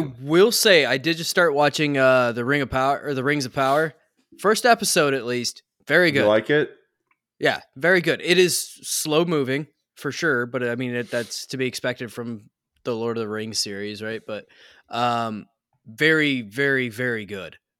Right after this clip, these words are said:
Speaker 1: S-, I, it could go downhill from here. I don't know, but I, I'm not entirely against Amazon having it.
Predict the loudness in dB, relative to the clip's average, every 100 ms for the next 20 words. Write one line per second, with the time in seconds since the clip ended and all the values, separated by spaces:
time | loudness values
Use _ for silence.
0 | _ _ _ _ _ _ _ _ -12 -12
1 | -6 -4 -6 _ -4 -4 -2 -2 0 0
2 | 0 0 -2 -12 -12 -14 -16 -18 -8 -6
3 | -6 -8 -10 -14 -16 _ -6 -6 -8 _
4 | -6 -2 -2 0 4 6 6 4 2 2
5 | 2 4 2 2 2 -2 -2 -2 -2 -4
6 | -6 -6 -10 -10 -18